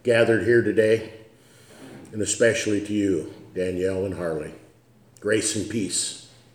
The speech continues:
love and mercy from God our Father, through Jesus Christ, our risen Savior and Lord. Amen. Text for our meditation today, the first verse of that gospel reading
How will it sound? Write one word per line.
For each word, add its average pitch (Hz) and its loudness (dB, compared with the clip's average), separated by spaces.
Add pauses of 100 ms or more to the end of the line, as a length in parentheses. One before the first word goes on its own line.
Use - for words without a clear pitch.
(500)
love 117 4
and 98 2
mercy 110 2
from 95 -8
God 104 -2
our 98 0
Father, 107 -2 (560)
through 123 -2
Jesus 135 4
Christ, 139 6
our 113 4
risen 120 4
Savior 110 6
and 95 0
Lord. 110 4 (1300)
Amen. 82 -6 (960)
Text 156 6
for 123 10
our 104 4 (100)
meditation 123 4
today, 123 6
the 113 4
first 143 4
verse 139 8
of 101 0
that 101 0
gospel 117 2
reading 127 6